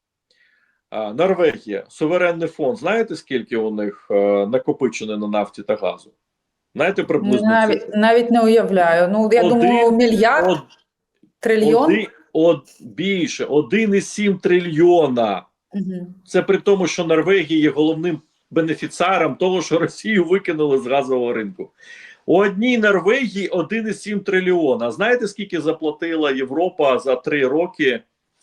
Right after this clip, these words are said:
Speaker 1: за три роки війни? Допомога. Знаєте скільки? Ну, з між-, зараз військово.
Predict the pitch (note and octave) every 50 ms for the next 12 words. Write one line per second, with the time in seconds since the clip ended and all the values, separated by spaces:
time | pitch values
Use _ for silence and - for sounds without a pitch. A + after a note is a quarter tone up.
0 | _ _ - _ _ _ _ _ - - A2 - D3+ C#3+ - D#3 D3+ D3+ C#3 C3
1 | D3 D3+ E3 E3 - - D3 C3+ C3 B2+ A#2+ A#2+ A#2 A2+ G#2+ - - G#2+ B2 D3
2 | D3+ D3 C3 A#2 G#2 F#2 - _ _ _ _ _ _ _ _ _ _ _ - G2+
3 | A2 C#3+ C#3 - F3 D#3+ D3 A#2 G#2 F2+ - - E2+ - _ _ _ _ _ _
4 | - C#3 E3+ A3 A#3 A3+ G#3+ - - _ - G#2+ F#2 F2+ - G2 G2 G#2 B2+ D3+
5 | D3 - - G#2+ A#2+ C#3+ D#3+ E3 B2+ A#2+ A#2 A#2+ C3+ C#3 B2+ B2 B2+ A#2 A#2 A2+
6 | - - G#2 F#2+ F#2+